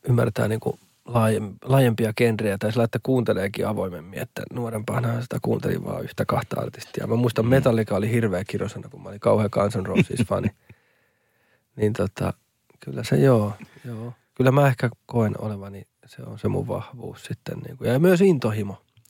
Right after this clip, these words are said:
Speaker 1: Se on se, kyllä mä joka päivä äänitän puhelimeen jotain.
Speaker 2: Mm.
Speaker 1: Jotain.
Speaker 2: Sulta tilataan biisejä niin T V-sarjoihin kuin sitten myös muille artisteille. Oot tehnyt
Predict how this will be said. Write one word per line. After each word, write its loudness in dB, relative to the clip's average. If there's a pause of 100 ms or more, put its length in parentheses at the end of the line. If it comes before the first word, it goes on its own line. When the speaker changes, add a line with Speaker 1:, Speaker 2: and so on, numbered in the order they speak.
Speaker 1:
Se -2
on 2
se, 4 (1040)
kyllä 2
mä 6
joka 6
päivä 4
äänitän 0
puhelimeen -6
jotain. -16 (280)
Speaker 2:
Mm. 6
Speaker 1:
Jotain. 0 (180)
Speaker 2:
Sulta 4
tilataan 4
biisejä 4
niin 4 (220)
T 4
V-sarjoihin 4
kuin -2
sitten 0 (160)
myös 2 (100)
muille 2
artisteille. 0
Oot -2
tehnyt -4